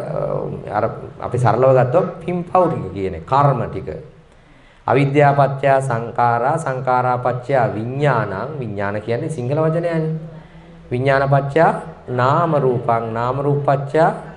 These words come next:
සලආයතනං, සලආයතන පත්‍ය පස්සෝ, පස්ස පත්‍ය වේදනා, වේදනා පත්‍ය තණ්හා.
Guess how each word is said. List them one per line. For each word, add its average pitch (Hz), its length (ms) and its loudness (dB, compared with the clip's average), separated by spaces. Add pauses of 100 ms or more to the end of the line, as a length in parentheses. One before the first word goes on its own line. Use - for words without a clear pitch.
(280)
සලආයතනං, 131 880 0
සලආයතන 135 500 0
පත්‍ය 135 380 -2 (760)
පස්සෝ, 143 680 -2 (160)
පස්ස - 300 -2
පත්‍ය 151 440 0 (240)
වේදනා, 151 540 0 (200)
වේදනා 185 500 2
පත්‍ය 170 340 2 (440)
තණ්හා. 220 540 -6